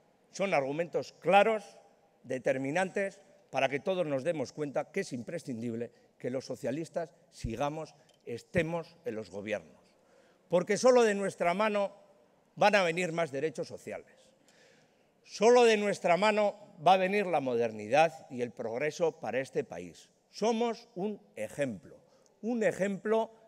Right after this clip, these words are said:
de buen gobierno, de responsabilidad, de compromiso con la ciudadanía. Y tengo muy claro, perfectamente claro,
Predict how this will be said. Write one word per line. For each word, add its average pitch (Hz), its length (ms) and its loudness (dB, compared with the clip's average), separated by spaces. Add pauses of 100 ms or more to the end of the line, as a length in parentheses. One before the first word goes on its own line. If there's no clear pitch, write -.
(120)
de 117 180 -2
buen 202 380 -2 (120)
gobierno, 127 800 0 (380)
de 139 160 2
responsabilidad, 123 1300 -2 (280)
de 143 160 0
compromiso 151 1080 -2
con 131 240 0
la 135 140 2
ciudadanía. 113 840 -4 (420)
Y 135 160 -8
tengo 233 340 6
muy 214 260 0
claro, 160 480 4 (340)
perfectamente 156 920 0
claro, 160 440 0